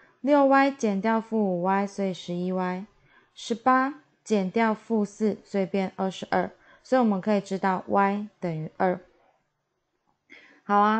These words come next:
代入第一式，X 加三Y，所以就是 X 加六等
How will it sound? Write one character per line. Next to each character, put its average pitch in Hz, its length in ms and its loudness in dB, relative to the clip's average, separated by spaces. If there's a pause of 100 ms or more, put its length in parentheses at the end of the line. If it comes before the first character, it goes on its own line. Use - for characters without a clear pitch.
代 247 160 2
入 233 200 2
第 226 260 0
一 - 20 -2
式， 214 380 -4 (1600)
X 262 360 -2
加 233 240 0
三 233 320 -2
Y， 233 220 -2
所 226 160 -6
以 196 40 -2
就 196 120 -6
是 - 140 -12
X 214 400 -4
加 196 260 -2
六 196 200 0
等 175 220 -6